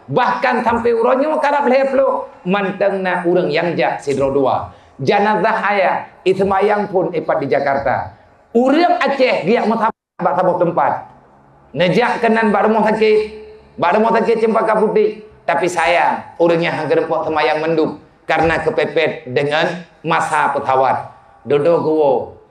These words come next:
Na yang ik petawat lain. Dalam suasana pon. Wawa tengok. Ladung kepegat sama jenazah gaib draw ke. Truk jenazah kena waceh. Gesambut. Urang draw ni tukang sambut.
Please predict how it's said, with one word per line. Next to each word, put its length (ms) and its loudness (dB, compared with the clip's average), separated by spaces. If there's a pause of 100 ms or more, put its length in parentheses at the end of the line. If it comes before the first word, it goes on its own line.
(280)
Na 320 2
yang 240 0
ik 160 0
petawat 400 0
lain. 560 0
Dalam 320 0
suasana 640 0
pon. 240 2 (240)
Wawa 340 2
tengok. 540 -2
Ladung 320 2
kepegat 400 0
sama 240 2
jenazah 400 2
gaib 240 0
draw 320 2
ke. 60 -4 (420)
Truk 400 0
jenazah 480 0
kena 240 2
waceh. 640 0
Gesambut. 800 0
Urang 320 4
draw 260 2
ni 140 0
tukang 320 0
sambut. 400 0